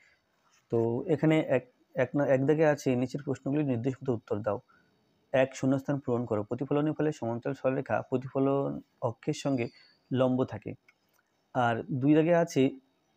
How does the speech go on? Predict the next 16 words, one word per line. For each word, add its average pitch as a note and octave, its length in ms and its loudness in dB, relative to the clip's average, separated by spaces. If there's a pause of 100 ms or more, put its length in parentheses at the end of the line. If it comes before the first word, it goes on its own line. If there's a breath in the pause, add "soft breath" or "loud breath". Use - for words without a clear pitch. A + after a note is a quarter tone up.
(120)
ওয়ান, C#3+ 460 0 (1000)
ওয়ান, D3+ 260 4 (640)
এখানে C#3+ 240 2
স্টার, C3+ 360 4 (300)
এইট D#3+ 340 2
is, E3 100 -2 (260)
star D3+ 200 2 (120)
one D#3 80 0 (300)
is C3+ 120 0
equal D3 360 0
to E3 160 -2
একাশি D3+ 580 -2 (240)
এবং B2 560 0
নাইন C3 480 0
star D3 320 -4
three B2+ 300 -4